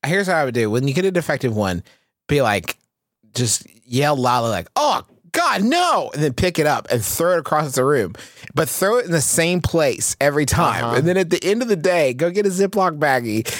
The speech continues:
Speaker 1: and scoop up all your dirty <laughs> floor ravi-, all your dirty, defective floor ravioli. Go have yourself a treat at home.
Speaker 2: Or, oh, hey, bring a bag of uncooked ravioli from home. Have 'em put a sticker on it or something when you come in. And when you get that craving, just pop one of your own in there.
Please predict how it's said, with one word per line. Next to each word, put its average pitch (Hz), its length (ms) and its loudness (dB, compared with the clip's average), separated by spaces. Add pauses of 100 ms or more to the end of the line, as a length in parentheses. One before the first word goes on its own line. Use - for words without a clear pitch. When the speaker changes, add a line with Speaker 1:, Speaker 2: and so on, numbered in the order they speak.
(120)
Speaker 1:
and 147 160 2
scoop 202 380 0
up 175 160 2
all 156 100 2
your 151 140 2
dirty 165 320 2
<laughs> - 0 -
floor 233 420 0 (140)
ravi-, 370 380 0 (260)
all 196 100 2
your 196 160 2
dirty, 190 540 0
defective 170 680 0
floor 185 380 0
ravioli. 135 760 0
Go 160 160 0
have 170 200 2
yourself 156 400 0
a 131 80 -6
treat 180 300 0
at 151 80 0
home. 151 440 0 (200)
Speaker 2:
Or, 208 280 0 (100)
oh, 180 240 2
hey, 175 420 -2
bring 160 340 -2
a 202 200 2
bag 135 480 0
of 110 240 -4
uncooked 131 480 -2
ravioli 120 460 0
from 98 180 -4
home. 101 380 2
Have 110 180 0
'em 120 100 -4
put 107 140 0
a 92 40 -6
sticker 143 380 2
on 101 100 2
it 98 80 -2
or 90 80 -4
something 101 280 0
when 90 120 -4
you 85 80 -8
come 92 240 -2
in. 110 260 0 (280)
And 190 160 -2
when 220 160 0
you 247 80 0
get 226 300 -2
that 226 200 0
craving, 170 500 0
just - 260 -12
pop 214 260 0
one 220 100 2
of 214 60 2
your 220 160 2
own 247 220 2
in 101 160 -4
there. 95 180 -4